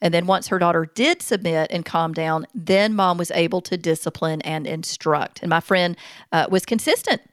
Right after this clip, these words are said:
in handling it this way every single time. And it wasn't an overnight change,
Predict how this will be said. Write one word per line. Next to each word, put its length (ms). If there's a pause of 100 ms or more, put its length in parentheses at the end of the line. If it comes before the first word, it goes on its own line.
(120)
in 140
handling 440
it 120
this 200
way 260
every 340
single 360
time. 640
And 440
it 160
wasn't 360
an 80
overnight 560
change, 600